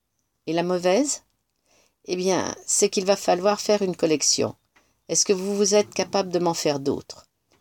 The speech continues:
Oh oui, les sports farfelus, les bêtes farfelues, les plats farfelus, les inventions farfelues. »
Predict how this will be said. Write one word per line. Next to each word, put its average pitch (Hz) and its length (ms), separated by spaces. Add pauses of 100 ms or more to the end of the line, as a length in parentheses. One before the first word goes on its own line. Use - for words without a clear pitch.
(200)
Oh 208 260
oui, 190 220 (340)
les 170 120
sports - 380
farfelus, 165 560
les 151 140
bêtes 175 320
farfelues, 170 560
les 139 140
plats 202 260
farfelus, 175 600
les 156 200
inventions 185 520
farfelues. » - 600